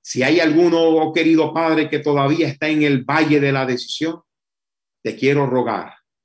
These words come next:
que le puedas ayudar con tu Santo Espíritu a tomar esa maravillosa decisión de que un día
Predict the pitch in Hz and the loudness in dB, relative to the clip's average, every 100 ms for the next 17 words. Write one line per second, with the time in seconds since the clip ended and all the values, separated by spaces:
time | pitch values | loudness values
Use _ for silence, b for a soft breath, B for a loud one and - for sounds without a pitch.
0 | _ _ _ _ _ _ _ 127 123 123 | _ _ _ _ _ _ _ -2 0 0
1 | 139 151 147 135 131 131 151 151 147 135 | 0 0 0 -2 0 0 0 -2 0 -2
2 | 135 131 180 175 170 143 190 160 127 95 | -2 -2 -2 -2 -6 -6 -6 -4 -6 -12
3 | _ _ _ _ _ 117 117 123 113 139 | _ _ _ _ _ -6 -2 -2 0 -2
4 | 156 143 - _ _ 131 143 143 147 139 | -2 -6 -14 _ _ -2 0 -2 -2 -2
5 | 127 120 117 120 165 160 160 143 139 123 | 0 -2 -2 0 0 -2 -2 -2 -4 -6
6 | 127 101 - _ _ _ 120 110 120 156 | -6 -6 -12 _ _ _ -6 0 2 4
7 | 156 175 202 196 B | 2 0 -2 -4 B